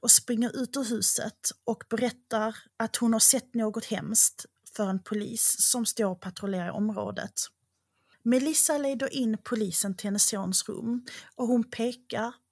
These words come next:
på hans säng och säger att det är där hon har sett någonting hemskt.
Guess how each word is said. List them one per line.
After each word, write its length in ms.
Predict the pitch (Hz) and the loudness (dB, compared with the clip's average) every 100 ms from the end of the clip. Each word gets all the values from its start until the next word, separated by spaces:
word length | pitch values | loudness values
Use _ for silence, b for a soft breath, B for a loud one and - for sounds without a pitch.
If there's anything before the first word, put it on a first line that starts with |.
| _ - | _ -6
på 260 | 214 208 208 | -4 -4 -4
hans 200 | 214 202 | 2 4
säng 520 | - - - 233 240 B B | 4 0 -4 -6 -6 B B
och 200 | - 233 | -10 2
säger 280 | - 220 185 | 4 4 -2
att 80 | 180 | -4
det 80 | 202 | -4
är 40 | |
där 240 | 185 214 196 | 0 0 0
hon 100 | 202 | -2
har 40 | 196 | 0
sett 300 | - 185 208 | 0 -2 -8
någonting 420 | 185 185 185 208 | -8 -6 -4 -4
hemskt. 640 | 226 - - - - | -4 -4 -2 -2 -4